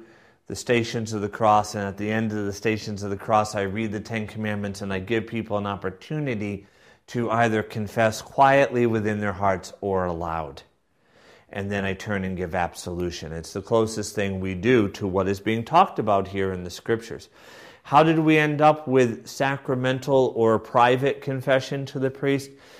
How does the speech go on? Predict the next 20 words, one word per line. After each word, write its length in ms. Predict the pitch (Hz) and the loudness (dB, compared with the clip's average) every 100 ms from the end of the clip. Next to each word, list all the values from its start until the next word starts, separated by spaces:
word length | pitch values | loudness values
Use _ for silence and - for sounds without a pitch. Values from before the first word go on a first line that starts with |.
| - - | -16 2
Well, 100 | 120 | 4
there 160 | 117 117 | 6 6
were, 300 | 113 113 - | 4 2 0
there 260 | 120 117 | 2 4
were 160 | 110 110 | 4 0
several 460 | - 131 131 123 | 0 2 4 2
reasons, 640 | 104 95 92 87 87 85 - _ - _ | 2 0 -2 -4 -8 -10 -14 _ -20 _
but 300 | - 107 98 | 2 4 4
one 300 | 110 123 135 | 4 4 4
was 180 | 127 120 | 4 2
because 500 | 107 104 - 113 95 | 2 -4 0 0 2
of 100 | 104 | -2
the 80 | 98 | -4
growth 460 | 92 104 113 113 123 | -2 4 4 4 0
of 140 | 107 | -2
the 80 | 107 | -2
church 400 | - 110 104 - | -2 -2 -2 -4
and 140 | 98 | -6
its 160 | 98 - | -6 -6
size. 680 | - 95 80 82 107 - | -4 -4 -2 -4 -6 -10